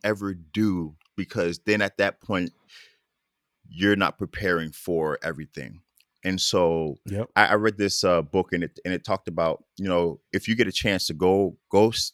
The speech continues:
Speaker 1: go be by somebody who you, like, you really admire. Go, go, you know, go find them, go walk around them, go, you know,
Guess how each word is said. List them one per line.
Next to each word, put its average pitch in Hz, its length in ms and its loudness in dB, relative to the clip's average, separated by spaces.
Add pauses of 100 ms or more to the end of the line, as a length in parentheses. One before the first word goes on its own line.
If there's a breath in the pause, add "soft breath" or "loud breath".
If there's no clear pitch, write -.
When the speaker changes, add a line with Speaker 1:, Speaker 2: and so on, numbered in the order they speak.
Speaker 1:
go 127 460 2 (1080)
be 113 160 2
by 90 200 0
somebody 98 420 -2
who 90 220 -6
you, 87 460 -4
like, 73 300 -8 (540 soft breath)
you 98 180 -2
really 92 300 2
admire. 76 500 -6
Go, 104 280 0
go, 107 240 0
you 104 140 -2
know, 87 140 2
go 104 140 -2
find 95 260 -4
them, 80 80 -8
go 95 120 2
walk 95 280 4
around 85 220 -2
them, 76 100 -8
go, 87 200 0
you 85 140 -2
know, 76 260 -2